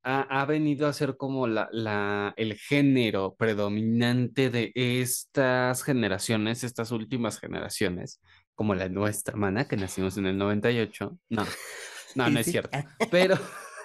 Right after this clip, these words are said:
Speaker 1: Así de, no, ni a patadas nacimos en el noventa y ocho.
Speaker 2: <laughs>
Speaker 1: Pero,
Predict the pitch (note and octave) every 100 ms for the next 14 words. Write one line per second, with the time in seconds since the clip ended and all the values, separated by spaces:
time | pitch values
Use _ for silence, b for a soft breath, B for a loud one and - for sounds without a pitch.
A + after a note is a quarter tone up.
0 | - C#3 - C3+ C3 B2 C3 G2 G#2+ G#2
1 | G#2+ G#2+ G#2+ F3 E3+ C#3+ A#2 G#2+ A2+ A2
2 | G#2+ F#2 F#2 F2 F2+ F#2 F2 - C4 -
3 | - A#4+ - D#3+ F3 E3+ E3+ C#4